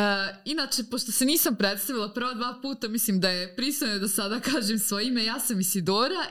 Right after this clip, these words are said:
i zadovoljstvo mi je da vam predstavim našu, e, današnju gošću, a to je Danijela Mihić, koja je slikarka i zbog svojih radova, inače svog rada,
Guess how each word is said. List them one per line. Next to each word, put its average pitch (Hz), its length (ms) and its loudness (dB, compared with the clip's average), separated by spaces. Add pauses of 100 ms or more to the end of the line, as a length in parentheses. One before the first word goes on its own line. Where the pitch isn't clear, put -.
i 247 340 -2 (340)
zadovoljstvo 233 680 2
mi 262 100 2
je 220 60 -2
da 220 80 -2
vam 226 140 -2
predstavim 220 560 -2
našu, 214 460 0 (300)
e, 156 220 2
današnju 165 560 2
gošću, 170 520 0 (140)
a 196 60 -4
to 202 200 0
je 190 140 2
Danijela 190 440 4
Mihić, 185 640 -2 (520)
koja 202 280 2
je 190 240 -4
slikarka 254 880 -4 (120)
i 226 160 0
zbog 196 260 -2
svojih 196 400 0
radova, 208 580 -2
inače 190 380 -4
svog 185 300 -4
rada, 196 600 0